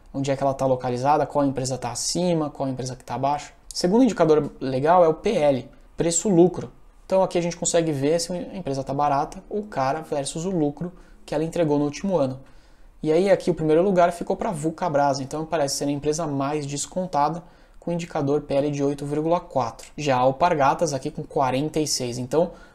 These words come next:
muita expectativa que o mercado tá colocando, aparentemente, no crescimento e no lucro futuro da empresa.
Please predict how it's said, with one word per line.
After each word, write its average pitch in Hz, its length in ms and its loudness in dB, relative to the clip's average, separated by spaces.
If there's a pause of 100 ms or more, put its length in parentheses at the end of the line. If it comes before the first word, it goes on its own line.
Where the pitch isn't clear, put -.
(120)
muita 175 380 0
expectativa 170 880 -2
que 160 80 -8
o 147 40 -4
mercado 135 360 -4
tá 139 100 -6
colocando, 165 480 -2
aparentemente, 143 800 -4 (420)
no 160 140 0
crescimento 165 640 0
e 160 40 0
no 156 100 2
lucro 156 300 2
futuro 156 440 -4
da 151 120 -2
empresa. 131 500 -6